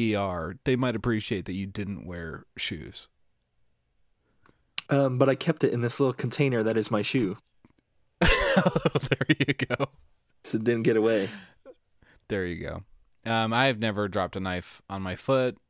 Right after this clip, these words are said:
Speaker 1: I sometimes drop stuff and kind of brace the fall with my foot.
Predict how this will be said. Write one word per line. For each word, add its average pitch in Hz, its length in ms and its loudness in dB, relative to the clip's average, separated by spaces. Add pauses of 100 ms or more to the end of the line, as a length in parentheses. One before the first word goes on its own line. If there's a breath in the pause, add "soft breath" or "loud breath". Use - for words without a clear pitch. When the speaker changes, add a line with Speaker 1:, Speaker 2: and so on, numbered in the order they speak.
Speaker 1:
I 92 520 -2
sometimes 151 720 -2
drop 113 300 0
stuff 120 440 -2
and 95 340 -6 (160)
kind 104 200 -4
of 90 280 -8 (120)
brace 101 420 -4
the - 160 -4
fall 101 440 -4
with 117 380 -2
my 160 180 -2
foot. 190 400 -4